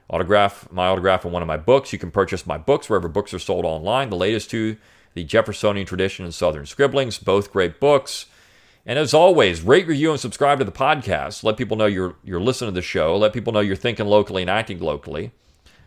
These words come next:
Let people know you like the show. Share the podcast around on social media. But that's how we grow the audience. I mean, that's how we do this. It's how we get an organic audience and we keep growing. And this podcast is growing. More and more people are listening to it. More and more people are rating it, reviewing it, subscribing to it.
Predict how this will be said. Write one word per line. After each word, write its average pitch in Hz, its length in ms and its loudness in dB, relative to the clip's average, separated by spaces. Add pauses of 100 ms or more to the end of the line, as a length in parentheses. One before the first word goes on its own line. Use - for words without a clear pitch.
Let 117 160 2
people 123 220 -4
know 120 180 6
you 117 180 6
like 127 300 6
the 120 100 0
show. 101 280 2
Share 135 240 4
the 110 80 2
podcast 143 680 0
around 101 200 0
on 90 60 -8
social 87 320 -4
media. 76 320 -6
But 90 320 0 (440)
that's 170 280 4
how 151 160 4
we 143 200 2
grow 135 420 8
the 131 140 2
audience. 151 480 4
I - 40 -14
mean, 87 120 -8
that's 131 200 0
how 127 160 0
we 127 140 0
do 139 280 2
this. 127 280 4
It's 98 100 -12
how 127 120 4
we 123 120 0
get 110 200 -2
an 117 80 -10
organic 107 420 -4
audience 107 420 2
and 101 100 -8
we 92 60 -10
keep 98 220 -6
growing. 110 560 0
And 104 140 -8
this 131 120 -2
podcast 131 720 -4
is 147 300 -2
growing. 113 480 2
More 90 180 -4
and 117 80 -4
more 117 140 0
people 127 320 -4
are 117 40 0
listening 156 400 0
to 151 180 2
it. 135 120 -2
More 87 140 -4
and 107 80 -4
more 113 140 0
people 117 320 -2
are 95 80 4
rating 139 320 0
it, 135 120 -4
reviewing 143 460 0
it, - 240 -8
subscribing 170 540 2
to 147 180 0
it. 143 100 0